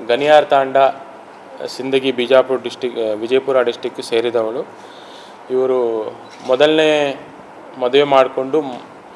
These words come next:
ಫಸ್ಟ್ ಮ್ಯಾರೇಜಿಂದ ಸಪ್ರೇಟ್ ಆಗಿ, ಆ, ಈ ಅಕ್ಯೂಸ್ಡ್ ಎ ಒನ್ ಯಾರಿದ್ದಾರೋ ಸೋಮ್ಲು ತಂದೆ ಠಾಕ್ರು ರಾಥೋಡ್ ಇವರ ಜೊತೆ, ಆ, ವಾಸವಿರ್ತಿದ್ರು, ಇವ್ರ ಜೊತೆಯಲ್ಲಿ ಇರ್ತಿದ್ರು.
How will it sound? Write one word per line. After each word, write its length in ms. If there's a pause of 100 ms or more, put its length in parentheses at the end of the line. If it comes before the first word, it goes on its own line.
(240)
ಫಸ್ಟ್ 220
ಮ್ಯಾರೇಜಿಂದ 480
ಸಪ್ರೇಟ್ 480
ಆಗಿ, 260
ಆ, 1500
ಈ 380
ಅಕ್ಯೂಸ್ಡ್ 500
ಎ 120
ಒನ್ 240
ಯಾರಿದ್ದಾರೋ 600 (340)
ಸೋಮ್ಲು 340
ತಂದೆ 600
ಠಾಕ್ರು 360
ರಾಥೋಡ್ 460
ಇವರ 200
ಜೊತೆ, 340
ಆ, 20 (1120)
ವಾಸವಿರ್ತಿದ್ರು, 760
ಇವ್ರ 280
ಜೊತೆಯಲ್ಲಿ 440
ಇರ್ತಿದ್ರು. 420